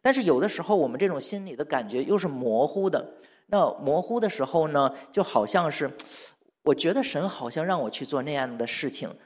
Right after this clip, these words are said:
但是我有一些不确定。呃，我相信很多的弟兄姐妹可能都有这样的经历。那当我们有这样的情况的时候怎么办呢？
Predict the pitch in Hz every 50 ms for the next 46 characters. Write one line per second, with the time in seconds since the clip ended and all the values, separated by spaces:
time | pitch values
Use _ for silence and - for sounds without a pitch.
0 | _ _ _ _ - 220 208 190 202 208 202 170 147 143 165 156 117 - - 139
1 | 131 135 - 160 160 156 - 120 117 - - - 135 120 - - - 190 - -
2 | - _ _ _ _ _ _ _ _ _ _ _ _ _ _ _ _ _ _ 156
3 | 147 139 135 110 147 147 202 202 220 220 190 - 131 131 147 160 190 170 180 151
4 | 170 170 160 151 120 131 147 139 - 120 117 123 - 170 175 170 151 131 110 -
5 | - 147 139 139 139 123 120 - - 151 143 147 156 165 160 170 123 - - -
6 | - - _ _ _ _ _ _ _ - 226 - 254 285 294 165 151 185 226 254
7 | 175 220 226 214 185 156 - - 131 139 160 180 175 151 - 135 131 135 131 127
8 | 107 104 110 110 143 143 139 135 123 117